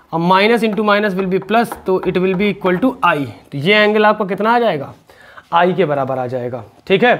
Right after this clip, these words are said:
अब देखिए मसला क्या है, ये first medium है, इसमें मान लेते हैं speed of light V one है, ये second medium है, इसमें मान लेते हैं speed of light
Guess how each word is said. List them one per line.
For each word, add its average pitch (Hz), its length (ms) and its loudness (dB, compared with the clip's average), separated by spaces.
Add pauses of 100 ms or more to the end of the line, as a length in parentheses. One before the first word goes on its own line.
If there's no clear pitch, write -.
(540)
अब 254 160 2
देखिए 277 320 4
मसला 247 360 2
क्या 269 180 2
है, 254 160 4
ये 247 120 0
first 247 320 -2
medium 269 380 0
है, 269 80 2
इसमें 233 200 -2
मान 233 180 2
लेते 233 260 0
हैं 240 100 4
speed 233 300 -2
of 196 120 -2
light 190 220 0
V 214 160 2
one 254 140 4
है, 262 180 4
ये 240 80 0
second 233 360 -2
medium 240 280 0
है, 247 80 0
इसमें 214 180 -4
मान 208 160 2
लेते 208 240 -2
हैं 208 120 0
speed 196 280 -2
of 190 120 0
light 254 360 0